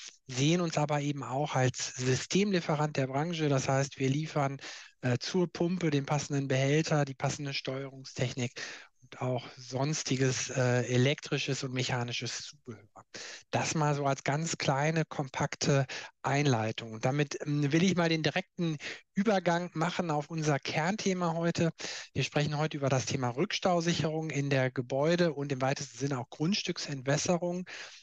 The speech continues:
Und das Ganze habe ich, äh, mal aufgeteilt, äh, in verschiedene Bereiche. Äh, ich werde Ihnen gleich also erstmal, ähm, die Rolle der Rückstauebene erläutern.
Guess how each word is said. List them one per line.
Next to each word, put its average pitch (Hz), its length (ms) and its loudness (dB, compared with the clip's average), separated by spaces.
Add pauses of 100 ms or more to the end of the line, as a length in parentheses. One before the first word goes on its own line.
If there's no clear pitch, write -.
(160)
Und 139 320 -2
das 135 180 2
Ganze 156 420 2
habe 143 200 2
ich, 143 180 -2
äh, 139 160 2
mal 131 280 0
aufgeteilt, 170 920 2 (380)
äh, 143 240 4
in 143 140 -2
verschiedene 143 540 0
Bereiche. 160 760 2 (1080)
Äh, 135 260 4
ich 131 160 -2
werde 135 200 2
Ihnen 139 120 -4
gleich 135 200 2
also 135 160 0
erstmal, 131 480 0 (140)
ähm, 127 320 -2
die 123 180 -6
Rolle 143 460 4
der 127 320 2
Rückstauebene 160 1040 0
erläutern. 151 720 2